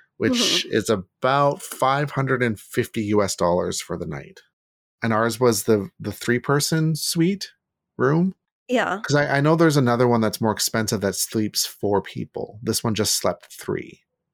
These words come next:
Speaker 2: Mm-hmm.
Speaker 1: 'Cause I know the, the one with four, I think someone can sleep in, like, this little cubby type, type of thing.
Speaker 2: Oh, the little alcove. Okay, yes.
Speaker 1: Yeah,
Speaker 2: My
Speaker 1: yeah.
Speaker 2: son is obsessed with that. He loves it.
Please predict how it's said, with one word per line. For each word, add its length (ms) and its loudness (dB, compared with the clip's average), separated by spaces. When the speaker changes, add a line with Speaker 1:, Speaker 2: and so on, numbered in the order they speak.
Speaker 2:
Mm-hmm. 460 -6
Speaker 1:
'Cause 80 -4
I 60 2
know 180 4
the, 180 4
the 140 0
one 180 2
with 140 0
four, 340 2
I 60 0
think 240 -2
someone 260 0
can 140 -2
sleep 340 -2
in, 80 0
like, 140 -2
this 180 -6
little 160 0
cubby 600 0
type, 280 -2
type 200 -2
of 100 -2
thing. 400 0
Speaker 2:
Oh, 280 4
the 80 4
little 380 6
alcove. 580 4
Okay, 340 2
yes. 240 0
Speaker 1:
Yeah, 520 2
Speaker 2:
My 160 4
Speaker 1:
yeah. 160 6
Speaker 2:
son 180 4
is 140 2
obsessed 520 0
with 120 -6
that. 120 -4
He 100 -2
loves 420 -2
it. 320 -4